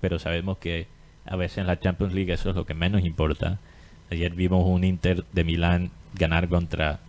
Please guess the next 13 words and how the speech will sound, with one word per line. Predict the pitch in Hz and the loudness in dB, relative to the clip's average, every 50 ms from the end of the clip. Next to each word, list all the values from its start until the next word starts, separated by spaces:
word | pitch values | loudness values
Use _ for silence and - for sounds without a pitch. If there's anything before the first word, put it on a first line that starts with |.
| - - - - - - - | -20 -20 -20 -20 -20 -12 -6
un | 98 92 87 | -2 0 0
equipo | 90 85 - 90 - - 95 92 90 87 | 2 2 2 -2 2 4 4 4 6 4
de | 82 | 2
Benfica | 80 82 80 - - 87 87 - 92 | 0 -2 -6 -4 -4 -4 -2 0 -2
muy | 92 92 101 113 | 0 2 0 0
fuerte, | - - - 117 113 120 127 123 - 147 160 - - - - - - - - - - - - - - - - - | 0 4 4 4 6 6 2 0 -2 -4 -4 -4 -8 -18 -20 -20 -20 -20 -20 -20 -20 -20 -20 -20 -20 -20 -6 -2
después | 110 104 - - 104 104 104 104 | -2 0 2 2 2 4 4 4
de | 120 120 117 | 4 4 4
no | 117 113 117 | 4 2 2
haber | 117 117 117 | 2 2 0
ganado | 120 117 110 113 117 117 | 0 -2 0 0 0 0
seis | - - 113 104 | 0 -2 -4 -2
partidos | - 117 110 113 - 151 147 123 107 90 82 | -2 -4 -4 -2 -2 0 2 2 2 2 0